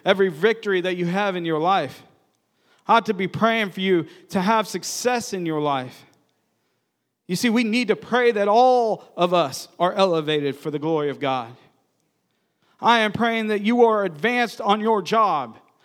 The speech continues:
I am praying that you are upgraded in the world and that the apostolic voices across our nation are elevated and put into places of influence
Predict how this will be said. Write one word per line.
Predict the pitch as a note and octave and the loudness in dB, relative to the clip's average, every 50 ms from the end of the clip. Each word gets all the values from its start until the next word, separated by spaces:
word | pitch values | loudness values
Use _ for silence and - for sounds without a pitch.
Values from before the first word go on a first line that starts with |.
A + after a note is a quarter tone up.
| _ _ _ | _ _ _
I | - G#3 B3 B3 | -2 -2 0 0
am | A#3+ A3 | -2 -2
praying | F3+ - A3+ A#3 A3+ A3+ G#3+ G3+ | -2 -2 -2 -2 -2 -4 -4 -4
that | G3 F#3+ G3 | -4 -2 0
you | G#3 A3 G#3+ | 2 2 4
are | G3 F3+ F3+ | 2 2 2
upgraded | B3 A#3+ C4 C4 B3+ G3 G#3+ A3 G#3 F#3+ E3+ D#3+ | 0 0 0 0 2 0 0 2 2 -2 -2 -2
in | F3 F3+ | -4 -4
the | E3 D#3+ | -4 -4
world | D#3 F3+ G#3+ G#3 F#3+ F3 E3+ E3+ - | 0 2 2 4 4 2 0 -2 -4
and | F3+ F3+ F#3 | -4 -2 -2
that | F#3+ F#3+ - | -2 -2 -2
the | G3+ F#3+ - | -4 -4 0
apostolic | - A3+ B3 B3 B3+ A3+ G#3+ - - A#3 A3 A3 F#3+ E3+ | 2 2 2 2 0 -2 -2 0 -2 0 0 0 -2 -4
voices | D3+ C#3 G3 G#3 G#3 F#3+ - - D#3+ C#3 B2+ - - - _ _ _ | -4 0 2 2 2 2 -2 -6 -8 -8 -8 -12 -20 -20 _ _ _
across | D#3+ D#3 - - - - - - B3 B3+ B3+ B3+ A3+ - - | -12 -12 -10 -12 -12 -12 -4 -2 0 2 2 0 0 -2 -10
our | - - G#3 G#3 G3 | -2 0 2 2 2
nation | F#3+ F#3 G3 G3 G3 F#3 - - - E3 D3 C3 - - - - - _ | 0 -2 0 0 0 0 -2 -4 -4 -4 -6 -6 -10 -14 -20 -20 -4 _
are | E3+ F#3+ F#3 F#3 | 4 4 4 2
elevated | A3+ G#3 G#3 G#3 G3+ F#3 E3 E3 D#3+ D#3 D#3+ D#3 | 2 0 2 2 2 0 -2 -2 -2 -2 -4 -4
and | D#3 D3 C#3 | -4 -8 -4
put | - F#3 A3 G#3 - | -2 -2 -2 -2 -2
into | E3+ D3+ D#3+ | -10 -12 -10
places | D3 - E3 F#3 F#3 F3+ F3 - - D3+ C#3 B2+ A#2+ - - _ - _ _ | -8 -6 -4 -2 -2 -2 -4 -8 -10 -12 -12 -12 -14 -18 -20 _ -20 _ _
of | C#3+ D3+ C#3+ G3+ | -4 -4 -4 -2
influence | A3+ G3+ A3 A#3 A3+ - - A#3+ B3 B3 B3 B3 B3 - | -2 -2 -2 -2 -2 -4 0 0 0 0 0 -4 -8 -12